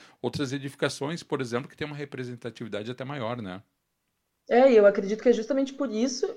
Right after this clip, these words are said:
Speaker 2: que, às vezes, por exemplo, um edifício, ãh, patrimoniado é, é tombado, é pichado, por exemplo, porque, é, quem picha,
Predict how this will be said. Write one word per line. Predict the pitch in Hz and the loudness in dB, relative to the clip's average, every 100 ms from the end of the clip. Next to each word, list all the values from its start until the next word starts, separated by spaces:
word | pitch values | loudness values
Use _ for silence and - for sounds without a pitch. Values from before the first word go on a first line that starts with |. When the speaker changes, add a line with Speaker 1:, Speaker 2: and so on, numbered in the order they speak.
| - | -2
Speaker 2:
que, | 247 247 | 2 4
às | 247 233 | 6 6
vezes, | 220 220 247 | 6 6 2
por | 254 | 4
exemplo, | 240 214 214 247 | 6 4 2 2
um | |
edifício, | 220 214 - 214 - 233 208 190 | 0 -2 -6 -8 0 4 4 4
ãh, | 190 185 180 175 165 - - - | 2 4 4 4 4 0 -6 -4
patrimoniado | 185 190 196 185 180 170 202 254 262 - | -4 -2 -2 0 2 0 0 -2 -2 4
é, | 196 202 208 214 214 - - _ - | 6 8 8 4 2 -12 -20 _ -10
é | - | -6
tombado, | 190 190 165 175 220 269 | -2 2 4 4 2 0
é | 220 | 0
pichado, | 254 247 302 294 214 | 0 0 2 4 2
por | 196 180 | 2 0
exemplo, | 170 165 165 - | 0 0 -2 -8
porque, | 160 - 180 190 - - _ _ | -6 0 2 2 -2 -18 _ _
é, | - 196 202 - - | 8 10 10 4 4
quem | 254 269 | 6 8
picha, | 262 233 - 175 | 8 6 4 0